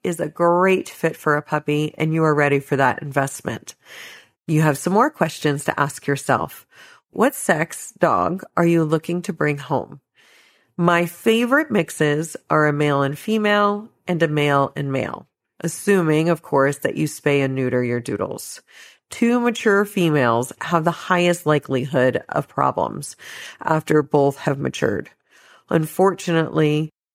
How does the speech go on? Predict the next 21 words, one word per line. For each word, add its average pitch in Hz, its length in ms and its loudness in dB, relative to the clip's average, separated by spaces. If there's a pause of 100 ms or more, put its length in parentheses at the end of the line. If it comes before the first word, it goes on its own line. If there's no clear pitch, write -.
(140)
that 185 220 0
can 196 140 0
seem 180 260 0
really 175 240 4
surprising, 170 960 -2
as 151 240 0
most 151 280 0
people 151 220 -2
think 147 300 -4
of 135 220 -4
males 143 500 0
as 147 240 -4
aggressive 160 1000 0
with 151 280 -6
cultural 151 520 0
norms, 143 560 -2 (380)
but 175 140 -6
that 160 240 0
isn't 180 300 0
the 170 100 -2
case 139 520 -2